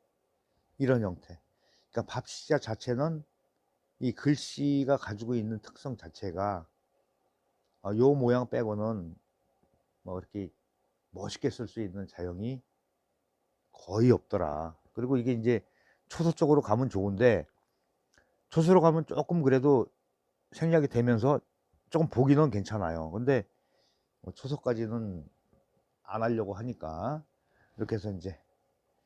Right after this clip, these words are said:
자, 흰 망아지가 뱉고 식 먹는다. 어디서 먹어요? 저 마당에서 풀을 뜯어 먹는 거예요. 망아지가 먹는 건 풀을 먹는 겁니다.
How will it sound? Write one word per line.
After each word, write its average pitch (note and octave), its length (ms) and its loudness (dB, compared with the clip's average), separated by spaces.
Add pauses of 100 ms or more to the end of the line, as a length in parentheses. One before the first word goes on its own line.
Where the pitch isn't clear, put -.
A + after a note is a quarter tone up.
(680)
자, - 260 -8
흰 F3 320 2
망아지가 A2+ 480 4
뱉고 G#2 460 -4
식 - 280 0 (760)
먹는다. F3 600 6 (1700)
어디서 D3+ 340 6
먹어요? C3 400 6 (1400)
저 G2+ 100 -8
마당에서 G#2+ 760 2 (100)
풀을 C#3 240 -2
뜯어 D3+ 240 -2
먹는 A2 300 -4
거예요. F#2 240 -6 (360)
망아지가 C#3+ 400 4
먹는 A2+ 260 -4
건 C3 180 -8
풀을 D#3+ 240 -4
먹는 G#2+ 280 -4
겁니다. F#2 520 -6